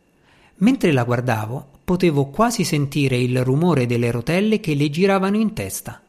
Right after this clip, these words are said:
Poi aprì gli occhi. "Bartimeus", disse all'improvviso, "grazie per tutto quello che hai fatto." Mi schiarii la voce.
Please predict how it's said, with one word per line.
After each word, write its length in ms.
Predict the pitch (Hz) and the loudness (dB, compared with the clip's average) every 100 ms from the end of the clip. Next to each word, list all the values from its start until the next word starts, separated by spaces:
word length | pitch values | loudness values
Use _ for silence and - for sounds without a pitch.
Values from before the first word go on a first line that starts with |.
| _ _ _ _ _ _ _ _ _ | _ _ _ _ _ _ _ _ _
Poi 380 | - 160 233 - - _ | -2 0 -2 -6 -18 _
aprì 360 | 202 226 175 175 | -4 0 0 0
gli 140 | 165 | -2
occhi. 440 | 107 - - 139 - _ _ _ _ _ _ _ _ _ | -4 -10 -14 -16 -16 _ _ _ _ _ _ _ _ _
"Bartimeus", 880 | - 139 139 175 160 113 107 - - 110 _ _ _ _ _ | -2 0 2 2 2 -2 -4 -10 -10 -12 _ _ _ _ _
disse 400 | 143 139 - 135 | -2 0 2 2
all'improvviso, 920 | 131 131 123 135 120 117 107 - - _ _ _ _ _ | 2 0 -2 -2 -2 -4 -6 -10 -14 _ _ _ _ _
"grazie 540 | 160 147 160 - 185 | -2 0 0 -2 -2
per 180 | 180 156 | 0 -2
tutto 260 | 165 156 151 | -2 -2 0
quello 240 | 147 147 | 2 2
che 120 | 143 | 2
hai 100 | 156 | 0
fatto." 500 | 143 107 90 - 123 - _ _ _ _ _ _ _ _ _ _ _ | 0 -8 -10 -16 -16 -18 _ _ _ _ _ _ _ _ _ _ _
Mi 140 | - 170 | -6 -6
schiarii 540 | - 247 190 117 160 | -2 0 0 2 0
la 120 | 160 | 0
voce. 480 | 143 101 104 - 110 | -2 -4 -6 -8 -12